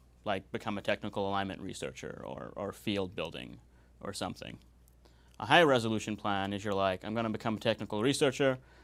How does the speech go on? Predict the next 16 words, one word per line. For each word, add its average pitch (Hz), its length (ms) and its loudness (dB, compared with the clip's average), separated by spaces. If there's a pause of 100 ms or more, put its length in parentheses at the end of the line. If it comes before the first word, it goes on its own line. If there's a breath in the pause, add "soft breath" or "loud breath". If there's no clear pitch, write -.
(260 soft breath)
and 135 160 6
I'm 135 80 8
gonna 131 160 6
work 127 160 6
on 117 80 2
interpretability, 123 840 4
and 127 120 2
I'm 127 80 2
gonna 120 160 2
work 117 160 0
on 104 100 2
this 139 160 4
particular - 480 -2
kind 127 220 2
of 117 80 0
interpretability 113 800 2